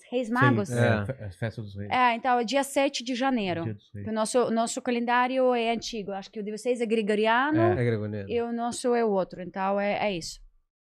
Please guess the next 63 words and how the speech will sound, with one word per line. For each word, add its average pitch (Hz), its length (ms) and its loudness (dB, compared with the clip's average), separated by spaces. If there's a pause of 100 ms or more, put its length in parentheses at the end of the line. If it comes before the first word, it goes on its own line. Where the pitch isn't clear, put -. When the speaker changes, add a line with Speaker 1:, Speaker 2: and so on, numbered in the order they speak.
(120)
Speaker 2:
E 131 100 2
lá 147 200 2
o 180 120 -2
po-, 156 240 -4
o 123 80 -4
povo 113 400 -2
é, 101 380 0
é, 92 520 -10
é - 20 -12
que - 160 -10
nem 107 160 -4
aqui, 131 420 -4
é 92 400 -4
caloroso 160 760 -2
ou 151 60 2
é 135 60 2
mais 127 160 2
a- 202 40 2
Speaker 1:
Extremamente. 202 680 -2
Speaker 2:
É 151 160 2
mesmo? 139 180 4
Speaker 1:
Só 240 100 4
que 285 120 2
com 262 100 2
cara 262 180 4
fechada 220 460 0
no 196 100 0
início. 175 400 -4
Speaker 2:
<laughs> - 560 0
Speaker 1:
Sério. 180 380 0 (680)
Eu 269 80 -4
tive 254 200 -2
muita 254 260 4
gente 202 280 -2
que 208 120 -10
foi 208 280 -2
na, 190 180 -2
trabalhar 202 540 2
lá 196 80 0
na 185 160 -2
época 180 180 -10
da 180 100 -6
Copa 220 300 -6
e 190 40 -6
falava, 208 340 -6 (340)
"Cara, 202 460 -10
nós 196 180 -10
tivemos 226 340 -8
que 220 200 -12
ir - 20 -6
lá 202 220 -8
numa 208 160 -8
cidade 208 420 -10
do 196 80 -10
interior, 190 240 -10
Samara." 190 480 -4
Samara 190 260 -10
é - 20 -10
uma 196 60 -10
cidade 190 240 -8
bem 202 200 -4
do 240 60 -4
interior. 190 280 -10